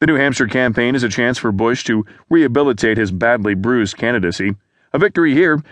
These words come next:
could theoretically clear that crowded field of establishment candidates in the race and give him momentum before nominating contests in South Carolina and Nevada. But polls paint a grim picture for the Bush campaign. The former governor trails behind Senator Marco Rubio, Florida,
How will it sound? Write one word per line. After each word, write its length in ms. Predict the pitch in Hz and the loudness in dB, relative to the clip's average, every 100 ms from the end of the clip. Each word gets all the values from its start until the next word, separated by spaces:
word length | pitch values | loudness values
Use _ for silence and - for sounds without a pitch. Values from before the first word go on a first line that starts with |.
| - | -10
could 240 | - 170 160 | 0 0 0
theoretically 720 | _ 196 160 196 196 131 123 | _ 0 2 2 0 0 -2
clear 320 | - 151 170 | 0 2 4
that 200 | 117 98 | 2 0
crowded 340 | - 110 101 90 | 0 0 0 0
field 280 | 113 113 | 0 0
of 80 | 123 | 0
establishment 640 | 110 - 120 117 110 120 | -2 0 0 0 -2 -4
candidates 420 | 104 127 135 160 - | -2 -2 0 -2 -2
in 120 | 139 | 0
the 80 | 143 | 2
race 340 | 147 175 - | 2 0 -2
and 140 | 120 107 - _ - | -4 -4 -14 _ -2
give 160 | 220 | 2
him 160 | 180 180 | 2 0
momentum 560 | 156 156 160 156 165 151 | -2 2 2 2 0 0
before 380 | 147 135 139 131 | 0 2 2 2
nominating 500 | 117 120 113 104 101 | 2 2 0 0 0
contests 580 | 131 139 135 104 110 | 0 -2 0 0 0
in 100 | 117 | -4
South 280 | 101 117 110 | 0 0 0
Carolina 460 | 104 120 107 90 95 | 0 0 0 0 0
and 120 | 123 | -2
Nevada. 360 | 131 147 139 90 - _ _ _ _ | 0 0 0 -2 -8 _ _ _ _
But 160 | 127 - | -4 0
polls 320 | 131 131 127 | 0 2 0
paint 260 | 127 131 | -2 -2
a 180 | - 131 | -2 -2
grim 380 | 120 110 127 120 | -2 -2 0 0
picture 380 | 120 107 - 95 | -2 -2 -2 -2
for 100 | 104 | -2
the 80 | 98 | -2
Bush 200 | 98 - | -2 -2
campaign. 500 | 104 92 101 107 131 _ - - | -2 0 0 -2 -6 _ -20 -4
The 100 | 147 | 0
former 240 | 185 160 | 2 2
governor 420 | 127 147 147 123 143 - | 2 0 2 0 -4 -10
trails 260 | - 156 143 | 0 2 2
behind 340 | 143 127 131 | 0 0 -2
Senator 360 | 117 143 139 135 | 0 0 2 0
Marco 260 | 123 127 139 | 0 0 0
Rubio, 460 | 131 156 120 76 - _ | 2 0 0 -4 -8 _
Florida, 420 | - 101 90 110 | -4 -2 0 -4